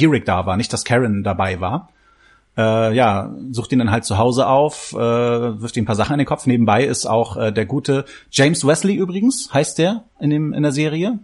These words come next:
nicht, äh, Wesley Owen Welch, James Wesley. Ähm, der wird ja auch umgebracht.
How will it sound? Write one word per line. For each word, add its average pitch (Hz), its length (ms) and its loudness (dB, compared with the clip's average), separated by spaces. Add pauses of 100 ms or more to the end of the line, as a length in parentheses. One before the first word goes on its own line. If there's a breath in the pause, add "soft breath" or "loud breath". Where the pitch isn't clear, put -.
nicht, 127 260 -4
äh, 113 140 -4
Wesley 120 280 -2
Owen 107 220 0
Welch, 139 400 -4 (380 loud breath)
James 113 440 0
Wesley. 160 500 -2 (440 soft breath)
Ähm, 123 720 2
der 113 120 0
wird 127 120 -4
ja 110 80 0
auch 117 140 0
umgebracht. 147 600 -2